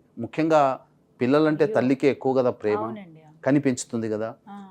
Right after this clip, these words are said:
Speaker 1: అప్పుడు ఆ భార్య యొక్క బాధను చూడలేక, "నేను మళ్ళీ విష్ణువుని అడుగుతాను, ఎందుకంటే సం-, మనకు సం-, సంతానాన్ని ప్రసాదించిందే ఆయన కదా,
Speaker 2: మ్మ్.
Speaker 1: ఎందుకు మనకి ఈ లోపం జరిగింది?" అని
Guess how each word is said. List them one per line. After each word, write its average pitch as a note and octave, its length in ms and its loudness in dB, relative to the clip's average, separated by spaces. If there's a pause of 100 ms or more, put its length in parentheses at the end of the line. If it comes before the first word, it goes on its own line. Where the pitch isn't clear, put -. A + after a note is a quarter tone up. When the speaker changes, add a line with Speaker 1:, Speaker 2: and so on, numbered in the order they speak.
(140)
Speaker 1:
అప్పుడు E3+ 380 2
ఆ B2+ 360 2
భార్య C3 520 -2
యొక్క D#3 220 -2
బాధను C3+ 440 2
చూడలేక, B2+ 380 -2
"నేను B2 240 0
మళ్ళీ C3 300 2
విష్ణువుని D3+ 380 -2
అడుగుతాను, A#2+ 500 -4 (320)
ఎందుకంటే D#3+ 340 2
సం-, A#2+ 400 -2
మనకు C3 340 0
సం-, G#2+ 260 -2 (160)
సంతానాన్ని F3+ 560 2
ప్రసాదించిందే F3+ 880 4
ఆయన D#3+ 280 4
కదా, D3 300 2 (360)
Speaker 2:
మ్మ్. F#3+ 120 -2
Speaker 1:
ఎందుకు F#3+ 280 8
మనకి C#3+ 300 0
ఈ - 20 4
లోపం C#3 320 4
జరిగింది?" A#2+ 400 0
అని A2+ 100 -6